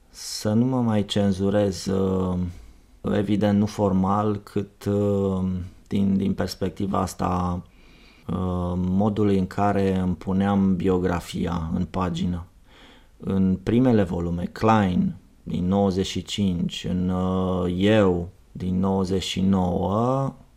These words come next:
și parțial și în o parte din celelalte, deci din celelalte volume,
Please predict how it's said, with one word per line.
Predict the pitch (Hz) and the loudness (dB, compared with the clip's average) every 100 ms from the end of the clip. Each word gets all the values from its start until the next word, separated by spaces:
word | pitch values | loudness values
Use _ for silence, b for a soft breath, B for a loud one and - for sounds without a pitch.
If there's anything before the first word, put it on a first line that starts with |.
| - - | -20 -16
și | - - - 107 104 104 202 190 | -12 -8 -6 -4 -4 -4 -4 -4
parțial | - 185 - 107 104 | -2 -2 -2 -2 -2
și | - - | -2 -2
în | 202 196 92 90 | 0 0 0 -2
o | 92 | -4
parte | - - - 95 | -4 -8 -6 -4
din | 90 90 | -4 -4
celelalte, | 98 95 90 90 - | -4 -2 -4 -6 -6
deci | 92 - - - - 185 101 | -6 -6 -6 -10 -8 -6 -4
din | 101 | -4
celelalte | - 95 92 95 | -4 -4 -2 -4
volume, | 87 92 104 113 113 | -4 -2 0 0 0